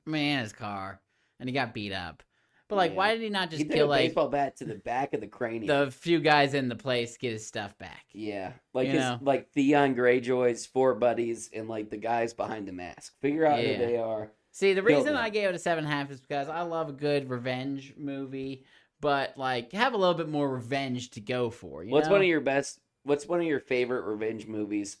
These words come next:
Speaker 2: off the top of the cusp? I have one movie in mind.
Speaker 1: Okay, I love Count of Monte Cristo.
Speaker 2: That's not the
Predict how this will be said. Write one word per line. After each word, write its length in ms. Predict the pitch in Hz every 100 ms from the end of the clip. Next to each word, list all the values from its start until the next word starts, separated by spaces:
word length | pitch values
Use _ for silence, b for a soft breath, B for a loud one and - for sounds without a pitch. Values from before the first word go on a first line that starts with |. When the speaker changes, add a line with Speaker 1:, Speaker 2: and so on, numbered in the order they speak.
| -
Speaker 2:
off 220 | 104 104
the 80 | 104
top 320 | 101 101 -
of 80 | 92 90 _
the 80 | 98
cusp? 400 | - - - _
I 100 | 123
have 140 | 123 101
one 220 | 110 123
movie 240 | 120 107 87
in 80 |
mind. 220 | 73 - -
Speaker 1:
Okay, 260 | 117 104 67
I 40 |
love 200 | 104 131
Count 140 | 135 160
of 60 | 160
Monte 260 | 156 147
Cristo. 540 | _ 131 120 107 98 110 _
Speaker 2:
That's 180 | 90 92
not 220 | 95 95 - _
the 100 | 104